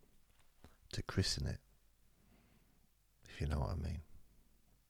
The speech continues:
And in front of me was this man, and he had hair lice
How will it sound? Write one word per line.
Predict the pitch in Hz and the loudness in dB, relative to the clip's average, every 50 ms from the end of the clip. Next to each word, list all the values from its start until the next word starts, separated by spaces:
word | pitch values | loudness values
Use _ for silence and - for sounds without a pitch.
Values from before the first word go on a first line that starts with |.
| - - - - - - - - - - - - - - - - - - - - - - - - _ - - | -20 -20 -20 -18 -18 -18 -20 -20 -20 -20 -20 -20 -20 -20 -20 -20 -20 -20 -20 -20 -20 -20 -20 -20 _ 0 4
And | 80 80 80 80 80 80 78 78 76 - - - - _ _ _ - - _ _ - - - - - - - - _ _ _ - - _ - - - - - - - - _ - | 8 8 10 10 8 8 6 6 4 2 0 -6 -8 _ _ _ -20 -20 _ _ -20 -20 -20 -20 -20 -20 -20 -20 _ _ _ -20 -20 _ -20 -20 -20 -20 -20 -20 -20 -6 _ 6
in | 95 101 | 6 6
front | 101 - - - 123 123 - | 6 6 8 10 10 10 10
of | 57 67 | 8 4
me | 67 62 62 71 78 85 - - | 4 2 2 2 2 0 -2 0
was | - 78 78 - | 0 0 2 2
this | - 80 76 - - | 2 2 2 2 4
man, | 87 90 98 90 73 67 67 71 71 - - - - - _ - - - - - - - - - - - - - - _ _ _ _ - _ _ _ _ _ - - | 6 6 6 6 4 2 0 0 -2 -4 -6 -12 -16 -20 _ -20 -20 -20 -20 -20 -20 -20 -20 -20 -20 -20 -20 -20 -20 _ _ _ _ -20 _ _ _ _ _ -10 -2
and | - 85 | 2 4
he | 82 85 | 4 6
had | 82 85 | 6 4
hair | - - - - 104 110 113 | 4 2 2 6 6 8 8
lice | 101 82 - - - 90 - - - - - - | 8 6 4 2 0 -2 0 0 0 0 0 -4